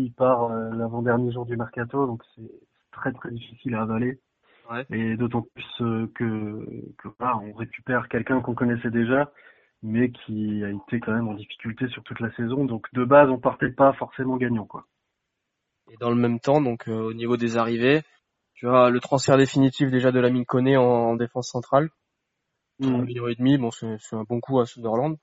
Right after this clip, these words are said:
Speaker 2: Et, euh,
Speaker 1: Oui, oui,
Speaker 2: tu
Speaker 1: oui.
Speaker 2: vois, les, les arrivées de Jean-Rickner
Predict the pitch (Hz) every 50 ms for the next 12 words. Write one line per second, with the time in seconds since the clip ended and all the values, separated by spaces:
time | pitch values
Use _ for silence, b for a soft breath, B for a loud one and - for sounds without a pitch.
0 | _ _ _ _ _ _ _ _ _ _ _ _ _ _ _ _ - 135 139 139
1 | 135 135 135 131 131 131 127 127 127 127 120 123 120 120 117 127 127 131 131 135
2 | 139 143 143 131 - _ - 120 123 127 127 123 123 123 120 123 120 127 123 120
3 | 123 123 120 127 131 135 139 139 131 123 120 120 120 117 131 127 123 127 - -
4 | 135